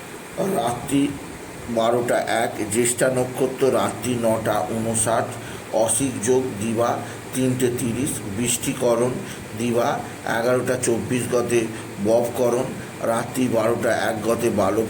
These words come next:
করণ। এবার আসুন দেখে নিই গ্রহদের কন্ডিশন, অর্থাৎ গ্রহরা কী কোথায় অবস্থান করছে আজ সাতই চৈত্র, একুশে মার্চ, শুক্রবার।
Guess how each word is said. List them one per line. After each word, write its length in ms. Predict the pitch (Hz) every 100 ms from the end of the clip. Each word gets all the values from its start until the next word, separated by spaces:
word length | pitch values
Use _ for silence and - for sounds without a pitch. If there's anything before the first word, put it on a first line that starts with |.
| -
করণ। 240 | 85 76 - - - - 123
এবার 160 | 147 170
আসুন 240 | 165 196
দেখে 240 | 147 127 139
নিই 140 | 131 117
গ্রহদের 380 | 117 120 127 117
কন্ডিশন, 520 | 117 101 113 107 110 98 - - -
অর্থাৎ 340 | - 120 143 123 101
গ্রহরা 400 | 120 127 139 139 135 123
কী 140 | 135 139 135
কোথায় 320 | 127 139 113
অবস্থান 400 | 117 120 - 117 110
করছে 340 | 117 110 - 123 101 - - - - 107 113
আজ 140 | - - - - - - - - - - - - - - - - - - - - - - - - -
সাতই 400 | 127 117 127 139 131
চৈত্র, 400 | 127 120 120 - 123 123 117
একুশে 360 | 120 127 - 127 113
মার্চ, 220 | 107 113 -
শুক্রবার। 580 | 135 - 127 113 92 78